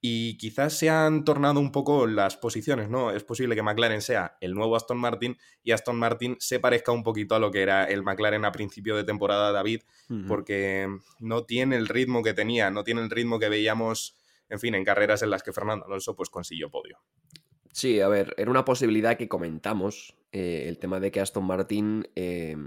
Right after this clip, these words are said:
Speaker 2: se liara con las mejoras, ¿no? Y que no evolucionara el coche como lo están haciendo rivales que están acostumbrados a estar en estas posiciones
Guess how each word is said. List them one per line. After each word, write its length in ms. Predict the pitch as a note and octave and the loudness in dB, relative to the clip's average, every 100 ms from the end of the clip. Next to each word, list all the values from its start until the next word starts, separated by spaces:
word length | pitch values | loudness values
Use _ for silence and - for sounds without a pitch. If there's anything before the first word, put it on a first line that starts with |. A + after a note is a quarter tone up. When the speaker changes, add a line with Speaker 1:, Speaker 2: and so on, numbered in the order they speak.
| C#2 - | -12 -8
Speaker 2:
se 200 | - G#2 | -2 0
liara 340 | G2 G2+ G#2 | 0 0 2
con 120 | A2+ | 2
las 160 | G#2 G2 | 0 -2
mejoras, 440 | D#2+ G#2 F#2+ - | -2 0 0 -4
¿no? 200 | D2+ G2+ | -12 -12
Y 120 | - F2 | -12 -8
que 140 | G2 | -6
no 400 | F2+ F#2+ G#2 G#2+ | -4 0 2 2
evolucionara 640 | G#2+ G#2+ G#2+ A2 G#2+ G2+ | 2 2 0 0 0 0
el 100 | G#2 | 0
coche 400 | G#2+ G2+ - A#2+ - - _ | -2 -2 -2 -4 -6 -20 _
como 220 | G2+ F#2 | -4 -2
lo 80 | E2+ | -2
están 180 | E2 G2 | -2 -4
haciendo 260 | G2 G#2 G2 | -2 0 0
rivales 380 | G2 G2 G2 | 2 2 0
que 80 | - | -4
están 220 | F#2 G2 | -4 -2
acostumbrados 640 | G#2 A2 - F#2 G2 G#2+ F#2 | 0 0 -2 -2 0 0 -2
a 20 | |
estar 160 | - F#2 | -6 -4
en 80 | |
estas 220 | F#2 G2+ F#2 | -4 -6 -4
posiciones 580 | G#2+ G2+ G2+ G#2+ A2+ | -4 -2 0 0 -2